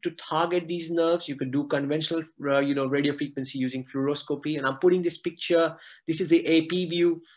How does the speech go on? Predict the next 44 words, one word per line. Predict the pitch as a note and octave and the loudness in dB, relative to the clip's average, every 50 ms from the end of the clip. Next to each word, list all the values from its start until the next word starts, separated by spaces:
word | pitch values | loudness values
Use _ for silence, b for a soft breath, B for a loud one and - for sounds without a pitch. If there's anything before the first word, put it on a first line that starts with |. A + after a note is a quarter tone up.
| B B _ | B B _
And | - C3 C3+ C#3 C3+ C#3 | 0 2 2 2 2 0
looking | D#3 D#3 D#3 D3+ D3+ D3 | 0 0 0 2 2 2
at | C#3+ C#3 - - | 2 2 0 -2
the | C3+ | -4
humeral | B2+ C3+ D3 D3+ D3+ D3+ D3 D3 | -4 -2 0 0 2 4 2 2
head, | B2+ - - D3 D3+ D3+ D3+ D3+ - _ _ _ _ | 0 0 2 2 4 4 2 0 -6 _ _ _ _
you've | C3 B2 | -10 -4
got | B2 C3 B2 B2+ | 0 0 0 0
your | C3 A#2 A#2 | -2 -2 -2
anatomical | A#2+ B2 C3 C#3+ - - D3+ D3+ D3+ D3 D3 C#3+ | 0 0 0 0 0 0 -2 -2 -2 -2 -2 -2
neck, | C#3 C#3 C#3 C3+ C3+ - - | -2 -2 -2 -2 -4 -6 -8
you've | C3 A#2+ A#2+ | -10 -8 -4
got | B2+ A#2+ A#2+ - - | -2 -2 -2 -4 -4
your | C3 B2 A#2+ A#2+ A#2 A2+ b b b b | -4 -4 -2 -2 -4 -6 b b b b
surgical | - - - D3 D3 D3 C#3+ D3 - - C#3 C#3 | -14 -6 0 2 2 2 2 0 -4 -4 -4 -2
neck | C3+ C3+ C3+ - | -2 -2 -2 -2
of | C3+ B2 B2+ | -4 -6 -6
the | B2+ | -8
humerus, | B2+ - C3 B2+ B2+ C3 C3 B2+ B2 - | -8 -6 -6 -4 -4 -2 -2 -2 -4 -6
you've | - A#2+ | -8 -8
got | - A2+ - | -8 -8 -8
your | A#2+ A2+ | -10 -6
glenoid | - C3 D3 D#3 D#3 D3+ D3 C#3+ - | -2 0 2 2 4 2 2 0 -2
fossa, | - - C#3+ C3 - - - D3 C3+ C3+ B2+ B B B B B B _ _ - | -4 -4 -4 -4 -4 -4 -2 0 0 0 -2 B B B B B B _ _ 2
coracoid | C#3+ D3 C#3+ C#3 C#3+ - C#3+ C3+ C3 C3+ | 4 6 6 4 4 2 0 0 0 0
process. | - C3+ C3+ B2+ - C#3+ C#3 - | -2 -2 -2 -2 -4 -6 -4 -4
Now, | D3 C#3+ | -2 0
this | D#3+ F3+ - | 0 0 0
is | A3+ F#3 | 0 2
very | G3 F#3+ F#3+ F#3 F3+ | 4 6 8 8 6
important | E3+ F3+ - F3+ E3+ E3 - C3+ B2 B2 | 4 2 2 2 2 4 2 -2 -4 -4
because | C3 C3 C#3+ C3+ B2+ B2+ | -4 -4 -4 -4 -4 -2
these, | C#3 E3+ F3 D#3+ - - | -2 -2 -2 -4 -4 -6
this | E3+ E3+ - | -8 -8 -8
is | F#3+ - | 0 2
gonna | E3+ D#3+ D#3 | 4 4 4
be | D3 D#3 D3 | 4 4 4
our | A#2 B2+ C3 C3 | 4 2 0 -2
target | - - D3 D3 D3+ D#3 D3+ C3+ A#2+ A#2 - B B B B B _ | -4 -2 0 2 2 2 2 2 0 0 -2 B B B B B _
for | C3+ C#3 | -2 0
your | C3+ C3+ C3+ C3 B2 | 2 4 4 4 4
lateral | B2 C3 C3+ C#3+ C#3 - - D3 C#3 | 4 4 2 2 0 -2 -2 -2 -2
pectoral | C#3 C#3+ C#3 C#3 - - D#3 D3 D3 C#3+ | -2 -2 -4 -4 -4 -2 -2 0 0 0
nerve. | D3 D3+ D#3 F3 G3 | 0 2 2 2 0